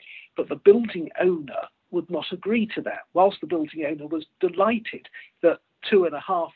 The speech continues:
floors would be treated as domestic, the building owner wanted the rest of the premises treated as domestic as well. And so, uh, a case, uh, went forward,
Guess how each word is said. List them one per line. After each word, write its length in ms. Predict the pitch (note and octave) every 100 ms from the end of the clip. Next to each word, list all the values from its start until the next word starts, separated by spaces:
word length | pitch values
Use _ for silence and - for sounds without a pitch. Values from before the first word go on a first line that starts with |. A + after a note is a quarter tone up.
| -
floors 240 | C#3+ A2+ -
would 80 | B2
be 80 | A#2
treated 400 | - C#3 C3+ -
as 60 | A#2+
domestic, 600 | - B2 G#2+ - - - - _ - - - -
the 40 | D3+
building 380 | F#3+ F3+ E3
owner 200 | E3 E3+
wanted 300 | D#3+ F3 F3 -
the 120 | D3+ D3+
rest 360 | G3+ - - - _ -
of 80 | D3
the 80 | E3
premises 540 | - D3 A#2 D#3 D3+ -
treated 340 | D3+ D3+ D3 - D3+
as 160 | D3 -
domestic 520 | D3 C#3 C3+ - B2+ - -
as 160 | C3 C#3+ -
well. 400 | G3 D#3 - - _ - - -
And 180 | D#3 D3
so, 400 | G3 E3 E3 D#3+ D3+ _ - -
uh, 200 | D3+ C#3+ -
a 80 | - -
case, 200 | F#3+ D#3+ - - - -
uh, 140 | D3 C3+ _ _ _ -
went 180 | D#3 - -
forward, 380 | D#3+ D3 C3